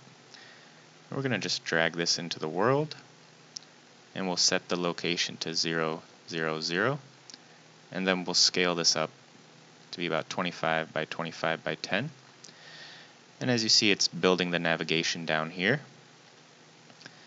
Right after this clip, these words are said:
And a little trick to see that, um, you have a nav mesh in the world and it's working properly, if you guys hit the P key,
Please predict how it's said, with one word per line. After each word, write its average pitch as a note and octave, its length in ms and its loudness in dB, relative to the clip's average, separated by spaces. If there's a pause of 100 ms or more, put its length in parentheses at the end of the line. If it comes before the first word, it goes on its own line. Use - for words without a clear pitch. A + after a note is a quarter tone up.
(260)
And G2 100 0
a G2+ 60 4
little A2+ 220 6
trick - 320 0
to - 80 0
see G#2 280 6
that, F2+ 200 2 (420)
um, E2+ 260 -4
you E2 100 -6
have F2 160 2
a E2+ 60 2
nav E2+ 260 2
mesh F2 260 2
in F2 80 -6
the E2 80 -2
world E2+ 280 2
and E2 100 0
it's - 160 -2
working F2+ 320 -2
properly, A2 580 0
if - 180 -8
you F2 80 0
guys E2 400 0
hit - 320 -4
the - 80 -2
P F#2+ 340 -6
key, A2+ 400 -4